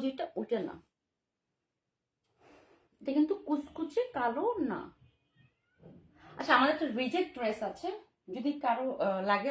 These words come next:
আপনারা নিয়ে নিয়েন। উম, রিজেক্ট ড্রেসটা আমরা এক হাজার পঞ্চাশ টাকায় দিব। আহ, just সালোয়ারে একটু প্রবলেম আছে, ভিডিও করা আছে কিনা দেখতে হবে, না করা থাকলে নতুন করে করে দেব। তো কালারটা যেমনই দেখতে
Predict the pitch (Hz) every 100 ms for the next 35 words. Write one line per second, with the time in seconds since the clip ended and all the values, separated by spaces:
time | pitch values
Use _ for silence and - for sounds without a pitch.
0 | 262 247 240 226 240 240 214 339 - _
1 | _ _ _ - 202 202 196 220 247 240
2 | 247 247 226 226 202 214 247 254 233 226
3 | - 254 262 214 196 285 427 - - -
4 | - - _ _ - _ _ _ _ _
5 | _ - 175 262 - - 247 269 302 330
6 | 285 240 214 220 214 170 - 330 - -
7 | _ _ _ _ _ _ _ _ _ _
8 | _ _ _ _ _ _ _ _ _ -
9 | 220 311 302 240 254 269 - 285 277 294
10 | 294 - 208 247 - 269 202 208 190 -
11 | 226 233 - 220 226 233 233 233 226 -
12 | 180 370 - _ _ _ _ - 294 285
13 | 311 359 302 294 370 370 339 349